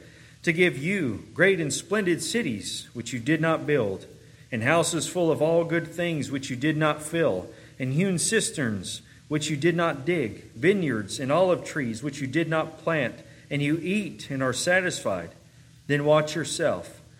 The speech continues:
that you do not forget the Lord who brought you from the land of Egypt, out of the house of slavery." Let's pray together. Gracious and merciful God, we come before you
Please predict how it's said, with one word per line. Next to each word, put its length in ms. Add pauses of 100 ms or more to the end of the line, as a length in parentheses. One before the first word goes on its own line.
(160)
that 140
you 80
do 100
not 200
forget 760
the 80
Lord 300
who 140
brought 260
you 120
from 420
the 80
land 300
of 120
Egypt, 380 (340)
out 160
of 60
the 100
house 340
of 100
slavery." 520 (880)
Let's 140
pray 180
together. 300 (2500)
Gracious 440
and 80
merciful 460
God, 320
we 100
come 240
before 380
you 360